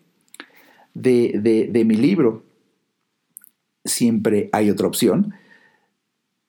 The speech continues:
en donde yo platico una historia, ¿sabes? En donde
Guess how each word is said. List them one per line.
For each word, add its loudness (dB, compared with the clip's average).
en 2
donde 2
yo 0
platico 0
una 6
historia, 2
¿sabes? 0
En 2
donde 2